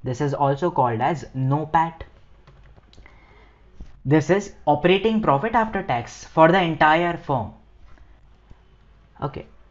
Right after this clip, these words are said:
from this operating profits, I need to make investments in my working capital. I need to make investments in my fixed assets. So less investment in fixed assets.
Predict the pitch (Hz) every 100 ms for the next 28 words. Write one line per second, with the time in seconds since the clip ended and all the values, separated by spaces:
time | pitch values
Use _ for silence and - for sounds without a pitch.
0 | - 156 165 156 220 - 160 143 170 185
1 | 208 196 156 160 - 147 - - - -
2 | _ _ _ - _ _ - 139 147 185
3 | 185 185 156 175 147 131 143 143 170 165
4 | 160 156 156 131 131 135 156 160 151 151
5 | 156 160 - 127 135 147 170 151 139 139
6 | 127 120 131 - 139 135 113 113 135 -
7 | - 147 135 143 139 143 - - - -
8 | - - - 131 131 127 - - 120 131
9 | 165 180 - - - - - - - _
10 | - - - - - 127 123 123 131 -
11 | 147 160 - - - - _ _ - -
12 | - - _ - - - - 131 123 110
13 | - - - 139 131 147 139 220 - -
14 | -